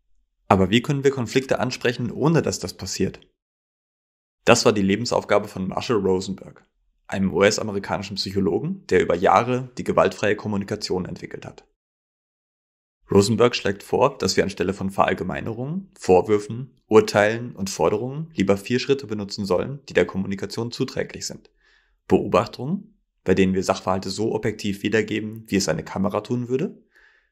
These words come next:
darüber sprechen, wie wir uns fühlen, unsere Bedürfnisse oder Interessen klar machen und zum Schluss eine konkrete Bitte aussprechen. Bei Jamila könnte das zum Beispiel so aussehen.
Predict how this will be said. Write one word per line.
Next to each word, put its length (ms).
darüber 300
sprechen, 500
wie 100
wir 120
uns 140
fühlen, 580
unsere 260
Bedürfnisse 600
oder 160
Interessen 420
klar 240
machen 440
und 140
zum 140
Schluss 360
eine 240
konkrete 460
Bitte 320
aussprechen. 640
Bei 100
Jamila 420
könnte 240
das 200
zum 80
Beispiel 280
so 200
aussehen. 440